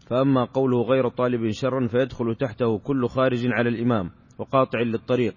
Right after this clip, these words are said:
وما في معناه، وأما غير متجاوز حدا فمعناه، فمعناه غير متجاوز حد الضرورة إلى حد الاختيار، ويحتمل أن تدخل تحت الز-، تحته الزيادة على قدر الشبع، كما قاله قتادة وغيره،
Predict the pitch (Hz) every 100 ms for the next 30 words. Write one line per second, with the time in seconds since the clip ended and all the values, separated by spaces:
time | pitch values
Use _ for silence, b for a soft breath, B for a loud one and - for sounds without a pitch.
0 | - 117 131 120 120 117 120 113 87 b
1 | b b b 113 131 143 127 117 131 127
2 | 117 120 113 135 131 113 117 127 127 131
3 | 120 120 120 104 123 135 120 b b b
4 | b b - 117 123 120 135 120 127 135
5 | 127 113 120 120 139 127 120 113 139 120
6 | 123 104 117 139 135 139 120 113 127 113
7 | 117 113 - 123 104 - - b b b
8 | b _ 110 120 - 151 147 139 131 123
9 | 139 123 - 120 117 117 - 117 107 -
10 | 143 113 131 123 107 120 135 123 117 120
11 | 117 117 - 127 117 - 127 110 - b
12 | b b b - 123 127 120 - 131 127
13 | 117 - 104 123 113 107 117 113 120 117